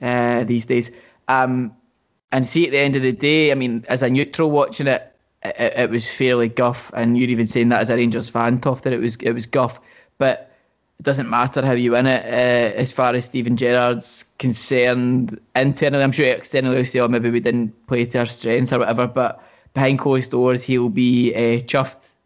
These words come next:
I'm sure, with the fact that they, they've now got six points out of six, and the fact that that group is looking like Rangers and Benfica could potentially run away with it, with, uh, Standard Liège and Poznan at risk of being cut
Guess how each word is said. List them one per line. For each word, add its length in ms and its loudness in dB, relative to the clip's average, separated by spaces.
I'm 120 -4
sure, 300 0
with 260 -2
the 60 -2
fact 360 -2
that 120 -6
they, 140 0
they've 260 -2
now 120 2
got 160 -2
six 240 -4
points 220 0
out 80 0
of 60 -2
six, 320 -2
and 140 0
the 60 -2
fact 400 -2
that 280 -2
that 220 -2
group 260 -2
is 160 0
looking 320 0
like 440 -2
Rangers 440 0
and 160 0
Benfica 500 -2
could 240 -4
potentially 800 0
run 180 0
away 200 2
with 240 -2
it, 300 -2
with, 300 -4
uh, 260 2
Standard 420 0
Liège 520 2
and 540 0
Poznan 560 0
at 140 -6
risk 260 -2
of 120 -6
being 420 0
cut 340 -4